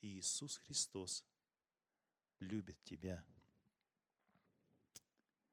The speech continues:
От нашего правильного или неправильного использования времени, друзья, зависит наше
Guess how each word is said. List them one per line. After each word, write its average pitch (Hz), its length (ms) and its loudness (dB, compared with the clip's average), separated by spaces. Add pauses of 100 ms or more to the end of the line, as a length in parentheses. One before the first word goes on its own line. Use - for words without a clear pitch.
(1800)
От - 180 10
нашего 170 440 12
правильного 123 760 10 (920)
или 135 180 12
неправильного 110 880 12 (1200)
использования 95 840 8
времени, 98 540 2 (1700)
друзья, 95 320 0
зависит 92 480 2 (720)
наше 95 360 0